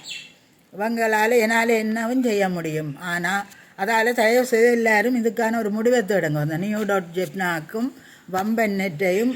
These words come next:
ஒரு மூடுறதுக்கான நடவடிக்கையை பார்க்குற நீங்க, கேட்குற நீங்க எடுங்க. சரியா? நான் நடவடிக்கைக்கு கொடுத்துட்டு தான் வந்திருக்கிறேன். அவங்க எவ்வளவு தூரம் இது வெளிநாட்டுக்காரன்னு சொல்றாங்க. வெளிநாட்டுக்காரர் வெளிநாட்டு நியூஸை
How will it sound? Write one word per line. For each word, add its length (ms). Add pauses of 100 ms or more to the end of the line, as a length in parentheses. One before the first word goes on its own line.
(100)
ஒரு 220
மூடுறதுக்கான 840
நடவடிக்கையை 720 (840)
பார்க்குற 420
நீங்க, 200 (100)
கேட்குற 400
நீங்க 240 (120)
எடுங்க. 400 (560)
சரியா? 320
நான் 240 (220)
நடவடிக்கைக்கு 640
கொடுத்துட்டு 360
தான் 200
வந்திருக்கிறேன். 640 (600)
அவங்க 260
எவ்வளவு 360
தூரம் 220
இது 140
வெளிநாட்டுக்காரன்னு 920
சொல்றாங்க. 440
வெளிநாட்டுக்காரர் 680
வெளிநாட்டு 440
நியூஸை 340